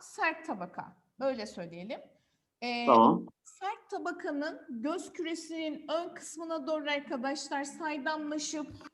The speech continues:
Speaker 1: bombeleştiği kısma da biz kornea diyoruz.
Speaker 2: Tamam
Speaker 1: Saydam
Speaker 2: hocam, şimdi
Speaker 1: ya da kornea diyoruz. Şimdi, e, sert tabakanın arkadaşlar hemen altında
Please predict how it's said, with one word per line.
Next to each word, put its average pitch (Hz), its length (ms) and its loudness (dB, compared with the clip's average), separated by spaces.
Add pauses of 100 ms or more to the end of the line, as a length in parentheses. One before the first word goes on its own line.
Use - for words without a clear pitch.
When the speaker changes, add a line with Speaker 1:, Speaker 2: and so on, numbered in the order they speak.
(120)
Speaker 1:
bombeleştiği 302 1120 0
kısma 285 420 -6
da 359 140 -8
biz 403 240 -4
kornea 285 600 4
diyoruz. - 460 -12 (480)
Speaker 2:
Tamam 143 160 12
Speaker 1:
Saydam 113 100 12
Speaker 2:
hocam, 107 240 8
şimdi - 280 0 (100)
Speaker 1:
ya - 100 -10
da 320 160 -2
kornea 196 440 0
diyoruz. - 460 -14 (1400)
Şimdi, 392 360 -2
e, 262 880 4
sert 370 420 0
tabakanın 392 480 -2
arkadaşlar 320 720 0
hemen 381 440 -6
altında 302 540 0